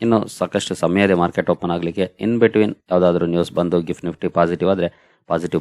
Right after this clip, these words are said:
ಪರ್ಫಾರ್ಮೆನ್ಸ್ ಇದ್ರೂ ಇರ್ಬೋದು, ಅಂದ್ರೆ ಓಪನಿಂಗ್ ಪಾಸಿಟಿವ್ ಆದ್ರೂ ಆಗ್ಬೋದು. But as of now ನೆಗೆಟಿವ್ ಇಂಡಿಕೇಶನ್ ಇದೆ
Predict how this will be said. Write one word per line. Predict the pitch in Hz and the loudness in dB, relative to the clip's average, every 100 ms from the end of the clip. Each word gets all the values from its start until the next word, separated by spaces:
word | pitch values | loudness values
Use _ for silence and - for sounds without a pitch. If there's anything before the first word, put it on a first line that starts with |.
| 80 | -2
ಪರ್ಫಾರ್ಮೆನ್ಸ್ | 78 82 80 80 82 | 0 0 0 -2 -6
ಇದ್ರೂ | 82 92 | 0 2
ಇರ್ಬೋದು, | 85 87 85 | 4 0 0
ಅಂದ್ರೆ | 85 85 | 0 0
ಓಪನಿಂಗ್ | 90 98 95 90 | 0 0 -2 0
ಪಾಸಿಟಿವ್ | 82 85 - 82 - | 0 -2 -4 -4 -4
ಆದ್ರೂ | 85 85 | -2 0
ಆಗ್ಬೋದು. | 85 82 110 - - | 0 -2 -4 -6 -4
But | 107 98 110 | -2 4 4
as | 120 | 4
of | 113 110 | 0 -2
now | - 95 | -2 -2
ನೆಗೆಟಿವ್ | 87 92 87 90 87 | -2 -2 0 0 0
ಇಂಡಿಕೇಶನ್ | 87 - 82 101 98 | -4 -6 -6 -2 0
ಇದೆ | 73 | -2